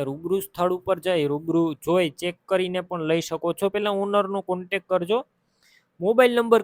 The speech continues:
કઈ રીતના મેળવવા, માહિતી મળી જશે. વીડિયો પૂરો જોતા રહેજો. ઓરણી લેવા કે જોવા જાઓ, ઓનરનો કોન્ટેક્ટ કર્યા વગર ના જતા, વેચાઈ જશે, તમારે ખોટો ધક્કો થશે. બાકી હેવી ઓરણી છે,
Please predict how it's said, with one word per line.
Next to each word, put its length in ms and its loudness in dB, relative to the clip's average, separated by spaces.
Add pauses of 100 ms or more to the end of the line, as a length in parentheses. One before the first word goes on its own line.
કઈ 180 2
રીતના 340 -8
મેળવવા, 520 2
માહિતી 480 -6
મળી 300 -6
જશે. 360 -4
વીડિયો 360 -6
પૂરો 200 -8 (140)
જોતા 340 -2
રહેજો. 220 -6 (180)
ઓરણી 340 -6
લેવા 300 0
કે 160 -4
જોવા 240 -2 (100)
જાઓ, 180 2 (180)
ઓનરનો 360 -4 (120)
કોન્ટેક્ટ 420 -8
કર્યા 320 -2
વગર 300 -2
ના 180 -2
જતા, 340 -2
વેચાઈ 420 -2
જશે, 240 -6 (140)
તમારે 340 -6 (100)
ખોટો 220 -12 (240)
ધક્કો 360 -4
થશે. 320 -4 (2250)
બાકી 500 -6 (120)
હેવી 280 -2 (140)
ઓરણી 400 -4
છે, 120 -2